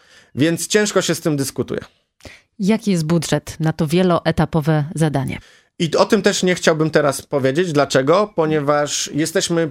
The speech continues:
Speaker 1: przed złożeniem ofert przez wykonawców, czyli to rynek będzie musiał wycenić te prace. My oczywiście mamy założenia budżetowe,
Speaker 2: Mhm.
Speaker 1: ale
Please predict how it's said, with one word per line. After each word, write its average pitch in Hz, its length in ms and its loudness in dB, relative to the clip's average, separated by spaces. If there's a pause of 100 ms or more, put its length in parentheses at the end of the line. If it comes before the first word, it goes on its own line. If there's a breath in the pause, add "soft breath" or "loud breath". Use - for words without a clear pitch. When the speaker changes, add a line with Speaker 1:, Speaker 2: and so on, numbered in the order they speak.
Speaker 1:
przed - 500 0 (220)
złożeniem 175 600 2
ofert 151 360 0
przez 147 280 0
wykonawców, 143 800 0 (300)
czyli 139 300 -2
to 170 180 2
rynek 196 340 2
będzie 160 300 2
musiał 160 320 2
wycenić 147 440 2
te 196 120 0
prace. 147 380 0
My 180 180 2
oczywiście 202 420 0
mamy 208 320 2
założenia 131 500 2
budżetowe, 107 540 -2
Speaker 2:
Mhm. 170 300 0 (140 loud breath)
Speaker 1:
ale 160 380 2